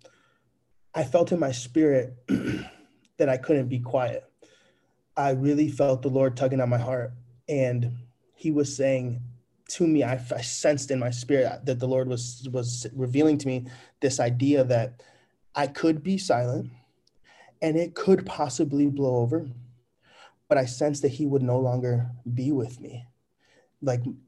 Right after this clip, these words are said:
like the Lord was spurring me in this moment to say, to stand up for the gospel. And, and I,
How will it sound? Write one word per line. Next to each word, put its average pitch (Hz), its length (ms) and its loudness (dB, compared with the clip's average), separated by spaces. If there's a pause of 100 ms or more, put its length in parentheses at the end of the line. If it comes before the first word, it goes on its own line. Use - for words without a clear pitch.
like 131 220 0
the 147 80 4
Lord 139 420 6
was 120 320 0 (320)
spurring 147 840 0
me 120 280 -6 (300)
in 131 140 -2
this 120 200 -4
moment 117 380 -4
to 139 120 -8
say, 127 360 -4
to - 140 -8
stand 131 300 -4
up 123 120 -8
for 123 100 -8
the 113 60 -12
gospel. - 560 -12 (600)
And, 127 500 -4 (260)
and 139 160 2
I, 123 180 -2